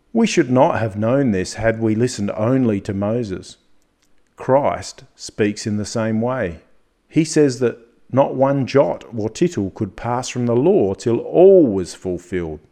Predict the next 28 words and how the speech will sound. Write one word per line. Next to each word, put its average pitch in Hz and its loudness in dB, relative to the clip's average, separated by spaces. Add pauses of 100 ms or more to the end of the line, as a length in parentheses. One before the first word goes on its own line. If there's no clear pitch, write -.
(200)
Matthew 85 -10
five 82 -8
eighteen, 127 -8 (1080)
Luke 92 -8 (920)
sixteen, 92 -8
verse 85 -10
seventeen. 80 -12 (1600)
He 147 0
said 147 4
he 135 0
had 120 0
to, 113 0
he 113 0
had 101 -4
come 98 -2
to 104 -6
fulfill 101 -2
it, - -8 (340)
and 101 -4
that - -8 (160)
all 185 6
things 87 -6
must 101 -8
be 113 2
fulfilled 120 -2
which 123 0
were 131 4
written 123 -2